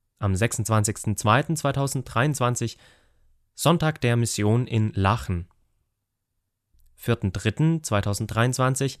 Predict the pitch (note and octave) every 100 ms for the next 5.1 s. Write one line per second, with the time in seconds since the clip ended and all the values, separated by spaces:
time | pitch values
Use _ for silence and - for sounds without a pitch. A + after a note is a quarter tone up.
0 | - _ _ - B2+ E3 E3+ D3 - A2
1 | A#2+ A#2 A2+ A2 G#2+ A2 A#2 F#2 - _
2 | _ _ _ _ _ - D3+ B2 - A2+
3 | - F#2+ F#2+ B2+ C3 A#2+ - - - A2
4 | G#2 G2 G2 - G2 G#2 G2 G2 F#2+ F#2
5 | -